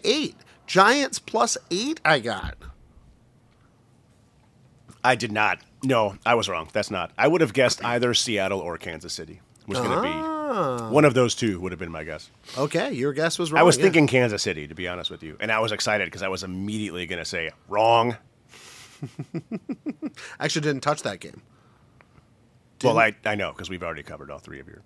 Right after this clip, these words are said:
Speaker 1: Well, I mean, it's not my parlay.
Speaker 2: Oh,
Speaker 1: There's other,
Speaker 2: fuck.
Speaker 1: there's other sections to come. There's more bets to come.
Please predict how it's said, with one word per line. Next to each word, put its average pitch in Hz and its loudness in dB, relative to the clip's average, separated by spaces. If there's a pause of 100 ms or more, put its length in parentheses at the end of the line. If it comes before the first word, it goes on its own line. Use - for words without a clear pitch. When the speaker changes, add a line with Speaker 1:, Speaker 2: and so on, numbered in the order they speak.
Speaker 1:
Well, 208 4
I 185 4
mean, 190 4
it's 175 -2
not 185 2
my 156 6
parlay. 139 4
Speaker 2:
Oh, 123 10
Speaker 1:
There's - 6
other, 190 4
Speaker 2:
fuck. 214 6
Speaker 1:
there's 214 2
other 202 6
sections 160 2
to 139 -4
come. 147 0 (460)
There's 165 0
more 160 4
bets 147 2
to 135 -8
come. 151 0